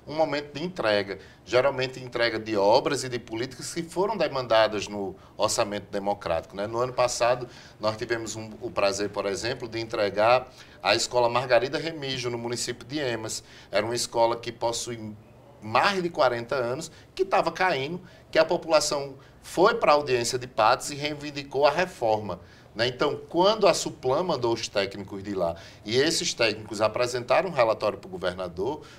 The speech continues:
o governador disse, "Não, a gente não vai reformar uma escola dessa, a gente vai derrubar essa escola e vai construir uma escola nova." E no ano passado, depois do ciclo de audiências,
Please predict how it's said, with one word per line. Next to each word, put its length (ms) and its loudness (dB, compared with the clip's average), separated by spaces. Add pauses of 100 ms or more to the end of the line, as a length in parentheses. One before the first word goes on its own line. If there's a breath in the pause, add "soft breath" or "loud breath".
o 60 -10
governador 460 2
disse, 300 -6
"Não, 140 -4
a 40 -4
gente 220 -10
não 80 -14
vai 160 2
reformar 360 -6
uma 60 -8
escola 300 -8
dessa, 220 -10
a 40 -14
gente 80 -18
vai 120 -4
derrubar 540 0
essa 180 -8
escola 480 -6 (280 loud breath)
e 80 -8
vai 140 4
construir 440 -4
uma 120 -8
escola 340 -2
nova." 300 -4
E 40 -4
no 100 -6
ano 160 -2
passado, 440 2
depois 300 -2
do 100 -10
ciclo 300 -6
de 100 -4
audiências, 600 -4